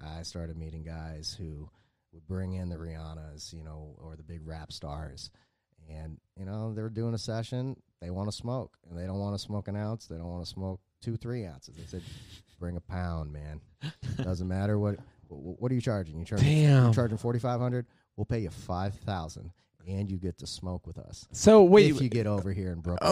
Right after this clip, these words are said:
Speaker 3: okay,
Speaker 1: right?
Speaker 3: but
Speaker 1: Yeah.
Speaker 3: somebody, so, like, who, the person who's buying, uh,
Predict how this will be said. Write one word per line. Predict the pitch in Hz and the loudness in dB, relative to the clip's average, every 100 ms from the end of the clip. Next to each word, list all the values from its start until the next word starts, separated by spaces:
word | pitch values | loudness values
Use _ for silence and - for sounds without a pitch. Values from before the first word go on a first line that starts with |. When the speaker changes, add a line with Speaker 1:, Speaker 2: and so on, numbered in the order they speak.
| 214 | 4
Speaker 3:
okay, | 190 180 | 4 2
Speaker 1:
right? | - - - | -2 -8 -8
Speaker 3:
but | 170 202 233 | 6 8 8
Speaker 1:
Yeah. | |
Speaker 3:
somebody, | - 220 202 | 8 8 6
so, | 208 214 | 8 10
like, | 208 214 | 10 8
who, | 220 | 8
the | - 165 | 8 8
person | - 247 262 220 | 10 10 10 12
who's | 208 175 127 | 12 12 10
buying, | 123 135 135 120 117 113 - | 8 10 10 10 8 6 4
uh, | 107 104 101 | 8 10 10